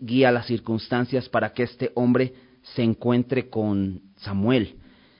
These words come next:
Y, y en ese capítulo, él, después de que Samuel le dice que este reino iba a ser para él, se lo dice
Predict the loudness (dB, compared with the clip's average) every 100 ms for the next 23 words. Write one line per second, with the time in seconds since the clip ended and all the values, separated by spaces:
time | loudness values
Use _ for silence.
0 | _ -6 -2 -2 -4 -6 -4 2 4 4
1 | 4 0 -4 -6 -4 -2 2 6 6 4
2 | 0 _ _ _ _ _ -20 _ 0 2
3 | 4 2 -2 _ _ _ _ _ _ _
4 | _ _ _ _ -6 -4 0 2 2 -2
5 | -4 0 2 4 4 2 0 -2 -4 -4
6 | -2 -2 -4 -12 _ _ _ _ _ _
7 | _ _ _ _ _ -6 -4 0 4 6
8 | 6 4 2 0 0 0 2 0 -2 -14
9 | -20 _ -14 -14 -10 -4 0 2 2 4
10 | 2 2